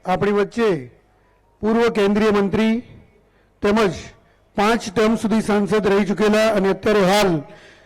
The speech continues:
રાજ્યસભાના ચાલુ સાંસદ એવા શ્રી નારાયણભાઈ રાઠવા ઉપસ્થિત છે. હું પ્રદેશ અધ્યક્ષ આદરણીય શ્રી સી આર પાટીલ સાહેબ તેમજ પ્રદેશના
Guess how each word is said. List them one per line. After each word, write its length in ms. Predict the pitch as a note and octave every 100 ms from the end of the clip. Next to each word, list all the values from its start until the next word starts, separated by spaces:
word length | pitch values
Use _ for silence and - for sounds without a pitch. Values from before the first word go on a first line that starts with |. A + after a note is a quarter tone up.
| - _ _ F3+
રાજ્યસભાના 920 | G#3 G3+ A3+ A3+ A#3+ A#3+ B3 B3 B3
ચાલુ 520 | - - G3+ G#3+ A#3
સાંસદ 460 | A3 G#3+ - G3 D3 - _ _ _ _ _ _ _ -
એવા 440 | A3 A#3 B3 B3+ - - _ _ _ _ _ _ _ _ _ -
શ્રી 580 | A3+ B3 B3+ C4 D4+ _ _ -
નારાયણભાઈ 440 | G3 G3 A3 A3+ A#3
રાઠવા 320 | A3 A3 A3
ઉપસ્થિત 440 | G3 G#3 A#3+ F#3+
છે. 180 | A#3 B3 B3+ - _ _ _ _ _ _ _ _ -
હું 420 | B3 A#3 D#3+ C#3+ _ _ _ _
પ્રદેશ 300 | G#3+ G#3 B3
અધ્યક્ષ 420 | A#3+ G3+ C4+ C4+ - - _ _ _ -
આદરણીય 380 | A3 G#3+ A#3 A#3+
શ્રી 140 | G#3+
સી 160 | F3+ G#3+
આર 100 | G#3+
પાટીલ 300 | A3 G#3+ A3+
સાહેબ 260 | A#3+ B3 A#3+
તેમજ 460 | - A3 A#3 A3
પ્રદેશના 760 | G3+ G#3 A3+ A3 A3+ B3 B3+